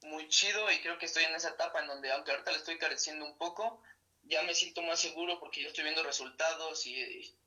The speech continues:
y le estoy viendo muchísimo más forma a todo este relajo y, y ya me siento más seguro de que, de que sí lo puedo hacer, ¿no? A pesar de que todavía hay días difíciles, creo que ya me siento más seguro de que en realidad lo puedo hacer.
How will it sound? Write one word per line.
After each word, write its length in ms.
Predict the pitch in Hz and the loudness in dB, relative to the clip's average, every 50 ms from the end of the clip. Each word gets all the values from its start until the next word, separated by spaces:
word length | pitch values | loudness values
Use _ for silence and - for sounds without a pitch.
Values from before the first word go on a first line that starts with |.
| _ _ | _ _
y 80 | - - | -4 -2
le 80 | 139 | 0
estoy 180 | 139 - 156 156 | 0 2 2 2
viendo 200 | 156 165 175 170 | 2 2 0 -2
muchísimo 520 | 156 156 156 - 147 143 139 143 147 147 | 0 4 6 6 6 4 2 -2 -4 -2
más 240 | 147 143 151 151 - | 0 2 2 2 2
forma 340 | - 165 160 160 160 151 143 | 2 0 0 0 0 0 -2
a 80 | 139 - | -2 -2
todo 180 | 143 151 156 | -4 -2 -2
este 180 | 156 - - 139 | -2 -2 -2 -6
relajo 500 | 131 131 143 147 151 - - 175 175 165 | -6 -2 0 2 2 2 0 -2 -2 0
y, 320 | 139 135 127 127 - - - _ _ _ _ _ _ _ _ _ _ _ _ | 0 0 0 -2 -6 -10 -16 _ _ _ _ _ _ _ _ _ _ _ _
y 120 | - 139 147 | -4 2 4
ya 120 | 160 170 | 4 4
me 120 | 185 175 160 | 4 6 4
siento 280 | - 185 175 - 180 | 4 4 2 0 0
más 180 | 180 175 170 170 | 2 4 6 6
seguro 340 | 185 165 156 156 156 160 160 | 4 4 2 -2 0 2 2
de 180 | 139 139 139 | 2 2 2
que, 300 | - 131 123 120 117 123 - - - _ _ _ | 0 0 0 0 0 -2 -6 -10 -16 _ _ _
de 160 | - 139 139 | -8 -6 -4
que 100 | - 143 139 | 2 6 8
sí 120 | - - | 8 8
lo 160 | 151 151 156 | 8 4 2
puedo 180 | 151 156 156 143 | 0 0 2 4
hacer, 320 | 139 - - 147 143 139 | 4 4 2 2 0 -4
¿no? 160 | 143 143 139 151 | -4 -4 -2 -2
A 140 | 156 151 | -2 -2
pesar 220 | - 143 151 143 143 | -2 -2 -2 0 0
de 100 | 175 165 | 0 -2
que 60 | - | -4
todavía 300 | - - 151 151 143 143 143 143 | -4 -2 0 2 2 2 2 0
hay 80 | 143 147 | 0 -2
días 160 | 143 139 139 | -4 -4 -4
difíciles, 540 | 135 - - 135 135 - 147 139 139 147 - | -10 -12 -8 -6 -4 -4 -4 -4 -6 -8 -8
creo 180 | - 139 139 | -10 -12 -10
que 100 | - 143 | -6 -4
ya 100 | 139 139 | -4 -4
me 120 | 139 143 139 | -2 -2 -4
siento 280 | - 143 139 - 151 | -4 -4 -6 -10 -6
más 180 | 147 139 139 - | -4 -2 0 0
seguro 280 | 151 135 131 139 151 | -2 -2 -4 -4 -4
de 100 | 143 131 | -4 -4
que 80 | - 123 | -6 -10
en 60 | 127 | -12
realidad 360 | 131 127 123 131 139 135 139 139 | -10 -8 -6 -4 -4 -4 -4 -4
lo 120 | 131 123 - | -8 -10 -6
puedo 180 | 135 135 131 | -4 -4 -2
hacer. 280 | 131 - - - - | 0 -2 -2 -2 -6